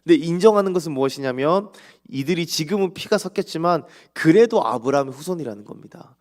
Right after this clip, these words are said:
그리고 이 사마리아 사람들은 모세의 율법을 가지고 있고 율법을 철저히 지키기 위해서 애쓰는 사람들이었습니다. 비록 유대인들 입장에서요, 비록 저 사람들이 싫지만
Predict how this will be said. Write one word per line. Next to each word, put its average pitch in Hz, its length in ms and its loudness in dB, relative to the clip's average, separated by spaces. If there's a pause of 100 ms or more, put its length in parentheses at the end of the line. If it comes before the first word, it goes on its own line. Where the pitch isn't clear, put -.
(260)
그리고 180 480 6
이 180 480 0
사마리아 185 360 0
사람들은 165 580 0 (240)
모세의 170 480 6
율법을 160 420 2
가지고 139 400 -6
있고 190 400 4 (280)
율법을 190 520 4
철저히 277 580 -2
지키기 156 360 -6
위해서 165 420 0 (200)
애쓰는 226 380 -2
사람들이었습니다. - 920 -14 (640)
비록 151 340 2
유대인들 190 440 -2
입장에서요, 117 640 -6 (220)
비록 190 260 2
저 156 100 -2
사람들이 180 300 0
싫지만 156 840 -4